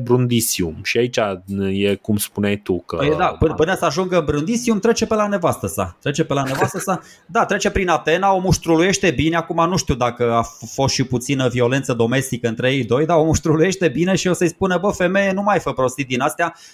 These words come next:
Speaker 2: mai ales că a acționat în numele lui și Antoniu, după toate probabilitățile, chiar nu știa ce, cu ce se ocupa asta și fratesul la Roma. Omul era departe,
Speaker 1: Exact.
Speaker 2: treaba lui, adică na.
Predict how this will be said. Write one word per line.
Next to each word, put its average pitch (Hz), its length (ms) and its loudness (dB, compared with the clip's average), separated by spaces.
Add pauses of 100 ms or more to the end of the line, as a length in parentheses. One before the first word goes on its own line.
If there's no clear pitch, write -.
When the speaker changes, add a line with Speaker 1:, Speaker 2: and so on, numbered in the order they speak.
Speaker 2:
mai 175 240 0
ales 185 400 2 (300)
că 147 120 -2
a 143 160 2
acționat 143 560 0
în 175 100 2
numele 190 420 4
lui 147 260 4
și - 180 -2
Antoniu, 220 600 2
după 190 300 0
toate 214 320 2
probabilitățile, 196 760 2
chiar 214 240 0
nu 226 120 -2
știa 294 280 2
ce, 156 220 0
cu 135 120 -6
ce 151 120 0
se 143 120 0
ocupa 139 360 0
asta 139 180 -2
și 127 140 -4
fratesul 120 420 -2
la 127 120 2
Roma. 120 260 2
Omul 139 320 4
era 160 160 4
departe, 165 580 0
Speaker 1:
Exact. 196 220 0
Speaker 2:
treaba 202 360 2
lui, 226 140 2
adică 139 280 -4
na. 147 200 -2